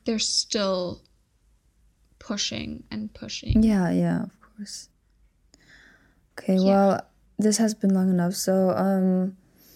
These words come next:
Speaker 2: we'll talk about the other, I suppose,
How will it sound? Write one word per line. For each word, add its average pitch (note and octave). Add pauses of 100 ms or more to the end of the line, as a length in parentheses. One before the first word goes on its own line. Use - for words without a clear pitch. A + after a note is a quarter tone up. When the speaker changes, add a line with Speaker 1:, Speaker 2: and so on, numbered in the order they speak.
(380)
Speaker 2:
we'll G#3+
talk A3
about G#3+
the G3 (360)
other, G3 (600)
I -
suppose, G3